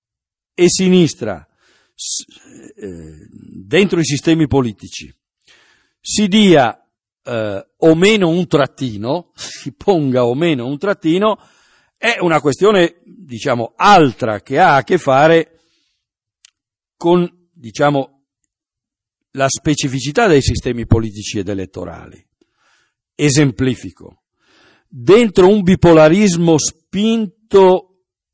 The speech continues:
fino al limite del bipartitismo o sulla soglia del bipartitismo, pensiamo a una certa stagione dell'Ulivo,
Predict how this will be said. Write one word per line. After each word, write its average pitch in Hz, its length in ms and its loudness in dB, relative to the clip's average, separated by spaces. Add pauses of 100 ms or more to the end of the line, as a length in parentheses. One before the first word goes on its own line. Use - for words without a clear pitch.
(1200)
fino 190 800 0
al 156 220 6
limite 190 500 4
del 143 240 2
bipartitismo 123 1040 -4
o 101 220 -10
sulla 127 320 0
soglia 139 580 0
del 110 160 -8
bipartitismo, 104 880 -10 (400)
pensiamo 139 500 -2
a 117 260 -4
una 143 260 -8
certa 135 260 -6
stagione 123 540 -4
dell'Ulivo, 113 960 -6